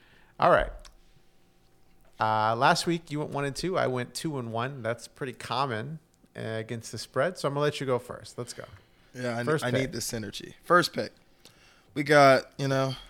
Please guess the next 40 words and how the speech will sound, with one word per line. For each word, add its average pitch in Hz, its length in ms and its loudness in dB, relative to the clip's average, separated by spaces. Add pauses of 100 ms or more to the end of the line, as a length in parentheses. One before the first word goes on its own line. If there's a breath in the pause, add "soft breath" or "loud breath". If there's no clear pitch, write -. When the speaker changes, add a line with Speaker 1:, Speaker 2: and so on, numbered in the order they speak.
(440 loud breath)
Speaker 2:
hometown 156 540 2
team 156 460 -2 (340)
knocking 143 540 8
out 135 200 8
them 127 180 4
Broncos. 131 640 6
Broncos 143 500 2
traveling 120 720 2
to 160 320 0
Jacksonville. 110 880 -4 (1200)
M-, 143 340 -2
you 156 80 0
know, 156 180 8
twelve 160 300 0
o'clock 151 300 0
game. 156 440 -2 (180)
They're 180 100 -6
not 165 140 -2
gonna 139 120 -4
be 127 60 -4
used 123 260 -6
to 131 80 -4
a 120 60 -4
time 131 240 -4
change. 143 260 -6
Two 170 140 -2
and 131 100 0
a 120 40 -2
half. 110 280 -6 (160 soft breath)
Trevor 151 260 0
Lawrence 131 280 2
is 120 80 -2
gonna 120 160 -4
show 139 280 4
you 123 320 2 (360 soft breath)
who 202 180 8
he 120 140 6
thought 135 260 6
he 131 80 4
was. 101 480 -2